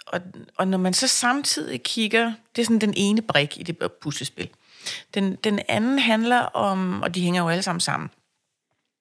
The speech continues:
Øh, hvis man, øh, gør det til sådan en, en vane, og det har jeg desværre gjort, for det er virkelig, virkelig kedelig læsning, men hvis man kommer til at dykke ned i, øh, jobopslag og jobannoncer og prøver at kigge efter,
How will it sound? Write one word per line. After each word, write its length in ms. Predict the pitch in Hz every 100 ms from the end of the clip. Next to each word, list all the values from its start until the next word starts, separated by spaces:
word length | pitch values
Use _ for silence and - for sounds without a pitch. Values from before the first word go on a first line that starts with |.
| _ - - -
Øh, 180 | 180 170
hvis 380 | 175 208 - -
man, 340 | 202 190 190 - - - - _ -
øh, 240 | 165 160 156
gør 200 | 185 180
det 120 | 190
til 220 | 190 - 190
sådan 160 | 220 220
en, 160 | 196 185
en 200 | 180 151
vane, 380 | 156 156 214 240
og 100 | 175
det 80 | 202
har 100 | 170
jeg 180 | 156 202
desværre 320 | 208 175 190
gjort, 260 | 175 165
for 80 | -
det 80 | 175
er 40 | 151
virkelig, 320 | 151 175 -
virkelig 240 | 127 -
kedelig 300 | - 156 156
læsning, 400 | 156 220 254 269 - - - -
men 80 | 214
hvis 140 | 208
man 140 | 214 208
kommer 220 | - 202
til 260 | 196 254 254 -
at 80 | 226 - _ _
dykke 220 | 226 202 196
ned 400 | 196 202 220 - _
i, 280 | 202 180 175 - - - _ _
øh, 440 | 151 151 143 120 117 -
jobopslag 600 | 180 - 117 - 185 -
og 60 | 175 170
jobannoncer 640 | 180 202 175 165 190 226
og 160 | - -
prøver 260 | - 196
at 120 | 220 -
kigge 420 | - 214 226 -
efter, 380 | 185 - 220